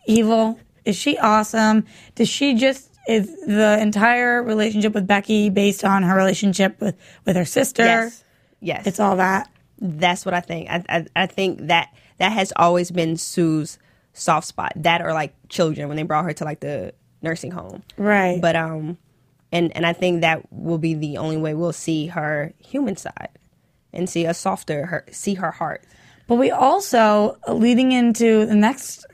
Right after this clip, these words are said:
Speaker 1: uh, couple I wanna talk about, we also see Sue hand a white rose to Emma when eventually
Speaker 2: Yeah.
Speaker 1: So, I, I don't know. Is she doing this whole thing that we talk about where she grows and she shrinks and she grows and she shrinks?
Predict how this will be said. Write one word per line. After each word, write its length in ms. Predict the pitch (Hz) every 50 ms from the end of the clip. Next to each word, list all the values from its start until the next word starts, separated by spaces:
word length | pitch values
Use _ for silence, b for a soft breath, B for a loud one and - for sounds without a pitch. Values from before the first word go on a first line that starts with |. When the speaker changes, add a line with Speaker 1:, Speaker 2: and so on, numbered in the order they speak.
| - -
Speaker 1:
uh, 160 | 202 202 190
couple 300 | - - 208 202 196 202
I 60 | 196
wanna 180 | 190 190 185 170
talk 160 | - 226 202
about, 180 | - 202 196
we 100 | 208 214
also 320 | 202 202 226 - - 339 330
see 380 | - - - 214 208 202 202
Sue 640 | 208 - - - 220 208 202 202 202 202 208 208 - b b b b b b
hand 260 | - 233 240 254 247
a 40 | 247
white 240 | 233 240 233 240 254
rose 640 | 240 262 285 262 233 226 233 226 226 - - - _ _ _ _ _ _ -
to 120 | - 254 262
Emma 460 | 277 330 320 240 208 208 220 247 - _ _ _ _ _ _ _ _ _ _ _ _ _ _
when 140 | 226 233 226
eventually 640 | 220 226 233 233 240 - 240 240 240 233 240 233 233
Speaker 2:
Yeah. 140 | 196 180 190 - _ _ _ _ _ _ _ _ _ _ _ -
Speaker 1:
So, 300 | - 277 262 277 294 - -
I, 240 | - - - - 269
I 40 | 302
don't 120 | 339 370 381
know. 300 | 403 415 403 359 269 -
Is 160 | 208 196 185
she 320 | - - 233 214 214 214
doing 300 | 196 - 226 226 240 247
this 100 | 254 233
whole 160 | - 254 262 240
thing 280 | - 254 254 262 262
that 100 | 254 247
we 80 | 247 247
talk 160 | 226 240 240
about 240 | 240 254 247 247 226
where 100 | 208 -
she 140 | - - 220
grows 300 | 220 214 214 220 220 214
and 100 | 220 208
she 120 | - 220
shrinks 340 | 202 - - 226 220 214 -
and 100 | 220 214
she 100 | - 359
grows 280 | 339 - 208 202 202 208
and 120 | 202 185
she 100 | - 202 180
shrinks? 400 | - 233 240 247 247 240 -